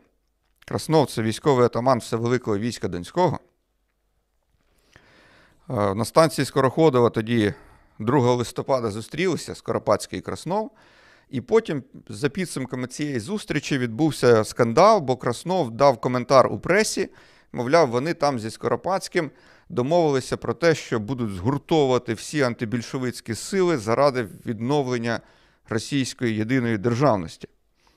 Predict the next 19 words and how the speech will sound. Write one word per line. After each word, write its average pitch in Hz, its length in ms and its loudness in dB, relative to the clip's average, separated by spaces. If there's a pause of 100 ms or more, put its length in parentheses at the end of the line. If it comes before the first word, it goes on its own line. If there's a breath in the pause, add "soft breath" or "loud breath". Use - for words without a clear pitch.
Федеративної, 202 800 4 (460)
але 110 200 0
все-таки 131 560 -4
загальноросійської. 110 960 0 (880 soft breath)
Зчинився 185 500 -2
скандал, 113 600 0 (440 soft breath)
і 127 100 -4
Скоропадський 175 640 2
мав 160 200 0
це 180 160 -2
якось 147 360 2
пояснювати, - 680 0 (120)
виправдовуватися 151 920 -2
перед 131 380 -2
урядом 95 440 -2
своїм 104 380 -2
же. - 100 -12 (1800 soft breath)
А, 104 360 2
і 135 220 0